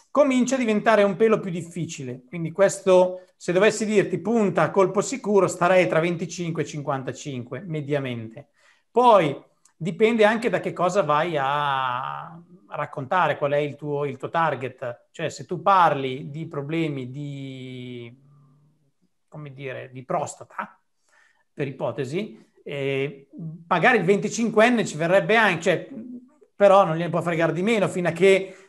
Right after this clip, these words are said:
non è sensibile a questo tipo di, di problema. Eh, così come problemi di menopausa, eh, gli uomini te li giochi completamente, e anzi, in realtà potresti giocartene anche gli uomini, dice, "C'è la donna che mi rompe i maroni per via della menopausa, quindi aiuto l'uomo a risolvere i problemi da",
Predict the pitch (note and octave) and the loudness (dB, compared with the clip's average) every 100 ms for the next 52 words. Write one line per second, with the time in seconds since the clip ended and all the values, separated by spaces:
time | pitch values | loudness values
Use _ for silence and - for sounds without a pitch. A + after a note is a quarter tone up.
0 | - F3+ F#3 G3 G3+ A3 G3 D#3+ - G#3 | 0 4 6 6 6 4 2 0 0 0
1 | F3+ F#3 F3+ F#3 F#3+ F3 - E3 F3 D3+ | 2 4 6 6 4 2 0 -4 -4 -6
2 | D#3+ D3+ C#3+ C#3+ - C3+ F#3+ D#3 A#2+ - | -4 -4 -4 -6 -8 2 4 4 0 -10
3 | - - _ _ - C#3+ C#3 C3+ E3 D#3+ | -20 -20 _ _ -6 -2 -2 0 -2 -2
4 | D3+ F#3 - F3+ G3+ E3+ E3+ G3 F3+ E3 | 2 0 2 0 0 0 2 2 4 6
5 | G3 D#3 D3+ C#3+ - D3 C#3+ G3 F#3 D#3+ | 6 4 0 0 -2 -4 4 4 4 0
6 | B2+ D#3 E3 E3 C#3 D3 D#3 F#3+ F#3+ E3+ | -2 -4 0 0 0 -6 -4 -2 -2 -2
7 | E3+ G3+ G3+ _ _ - D#3+ E3 G3 E3+ | 0 0 0 _ _ -8 -6 -2 -2 -2
8 | C3+ - F3+ D#3 D3+ - E3+ E3 D3+ C#3+ | -4 -10 -8 -4 -2 0 0 0 -4 -4
9 | C#3+ D#3+ D3 D#3 C3 D3 D3+ D#3 D3+ C#3 | -2 -2 -2 -4 -4 -4 0 0 0 -4
10 | C3+ C3 C3+ D3 - D#3 D#3+ G3 E3 C#3+ | -8 -12 -12 -12 -8 -4 -2 -2 -2 -4
11 | D#3 E3 D3+ D3 D#3 F3 E3 B2 D#3+ C#3+ | -6 -6 -4 -2 -2 -4 -6 -6 -6 -4
12 | C3+ D3 F3 C#3+ D3 D3+ B2+ E3 F3 F3+ | -4 -6 -4 -2 -2 -4 -6 -4 0 4
13 | A3+ C4+ A#3 A3+ A#3 A#3 C4+ C4 G3 E3 | 4 6 8 8 10 10 10 8 6 6
14 | G#3 G3+ F#3 F3 F3+ E3+ D#3+ | 4 6 2 2 0 2 0